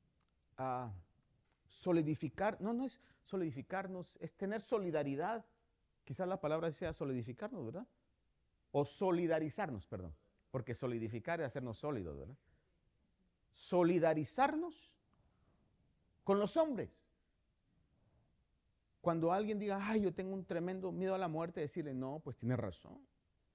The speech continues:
Tiene mucha razón". Y si nos preguntan a nosotros, "¿Y usted?",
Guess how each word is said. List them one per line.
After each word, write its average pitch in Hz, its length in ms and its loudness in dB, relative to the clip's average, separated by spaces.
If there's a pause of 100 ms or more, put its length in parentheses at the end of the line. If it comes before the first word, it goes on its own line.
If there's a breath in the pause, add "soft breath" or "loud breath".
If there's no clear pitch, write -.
(1160)
Tiene 143 260 -8
mucha 180 380 -8
razón". - 360 -20 (1200)
Y 120 80 -6
si 127 80 -4
nos 135 120 -2
preguntan 160 340 -2
a 156 40 -4
nosotros, 156 440 -8
"¿Y 131 120 0
usted?", 247 340 0